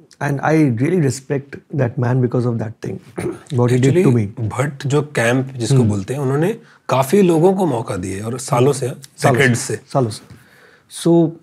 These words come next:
Speaker 1: I went to महेश जी। महेश जी heard my song and he said,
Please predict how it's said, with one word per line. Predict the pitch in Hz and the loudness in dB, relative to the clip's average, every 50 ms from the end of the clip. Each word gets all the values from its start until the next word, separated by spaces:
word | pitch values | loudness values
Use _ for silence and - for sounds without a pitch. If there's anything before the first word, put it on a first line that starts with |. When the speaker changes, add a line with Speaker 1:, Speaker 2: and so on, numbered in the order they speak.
| - 143 | -2 0
Speaker 1:
I | 135 135 | 2 4
went | 139 151 156 156 151 | 4 4 2 0 -2
to | 156 | -2
महेश | 147 131 127 131 131 120 - | -2 -2 0 0 -2 -4 -6
जी। | - - _ _ _ _ _ _ _ - 147 | -12 -16 _ _ _ _ _ _ _ -8 -6
महेश | 123 120 127 127 127 123 - | -2 0 0 0 -2 -2 -2
जी | 135 131 123 123 - - _ _ _ _ _ _ _ _ _ _ _ _ _ _ - - | -2 -2 -2 -2 -6 -12 _ _ _ _ _ _ _ _ _ _ _ _ _ _ 0 2
heard | 143 143 131 143 | 2 4 4 4
my | 143 | 4
song | 139 139 - 135 131 135 | 2 2 2 2 4 4
and | 131 127 131 | 4 2 2
he | 123 - | 0 0
said, | 143 139 131 | 0 0 0